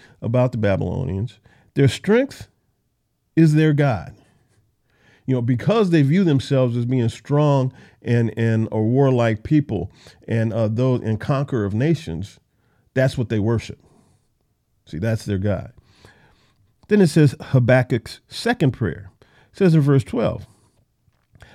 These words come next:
"Are you not from eternity, Lord my God, my Holy One? You will not die. Lord, you appointed them to execute judgment. My rock, you destined them to punish us." And so <laughs> Habakkuk is saying,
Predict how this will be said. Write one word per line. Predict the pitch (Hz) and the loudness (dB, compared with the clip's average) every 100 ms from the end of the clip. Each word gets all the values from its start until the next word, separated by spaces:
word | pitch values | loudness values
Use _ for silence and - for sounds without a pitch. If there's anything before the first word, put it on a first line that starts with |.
| _ - | _ 0
"Are | 185 | 4
you | 196 170 | 6 8
not | 156 175 | 6 4
from | - 170 139 | 0 2 2
eternity, | - 151 160 170 185 175 _ - | 2 0 0 0 -4 -6 _ 0
Lord | 143 156 | 4 6
my | 156 156 | 6 4
God, | 151 165 180 190 - _ | 2 0 -2 -8 -16 _
my | - 139 | 2 4
Holy | 131 160 165 165 | 4 4 4 2
One? | 156 180 190 _ _ - - - | 0 -4 -8 _ _ -20 -12 0
You | 180 | 2
will | 196 139 | 4 6
not | 139 208 180 | 6 4 2
die. | 139 98 73 95 - - | -2 -4 -4 -10 -12 -6
Lord, | 147 202 180 185 | 2 4 4 2
you | 208 | 2
appointed | 143 - 220 240 190 | 0 0 0 2 2
them | 160 180 | 2 0
to | - 170 - | 0 -4 -2
execute | 190 - 196 202 185 | -4 -4 -6 -4 -4
judgment. | 147 175 156 95 87 - - | 0 0 0 -4 -10 -12 -8
My | 107 107 | -4 -2
rock, | 113 165 190 - _ _ _ | -2 -2 -4 -10 _ _ _
you | 120 | -4
destined | 113 127 147 156 160 151 | -2 0 -2 -2 -2 0
them | 143 147 151 - _ | 0 -2 -4 -12 _
to | - 95 | -8 -8
punish | - 147 127 107 - | -2 -2 -2 -4 -12
us." | - - - _ _ _ _ _ | -16 -16 -20 _ _ _ _ _
And | 135 127 | 0 0
so | - 180 143 113 - _ _ _ | 2 2 4 2 -2 _ _ _
<laughs> | _ _ - | _ _ -6
Habakkuk | 139 135 143 147 143 | 2 4 4 2 -2
is | 135 | -2
saying, | - 131 131 135 - | -2 -2 -2 -4 -8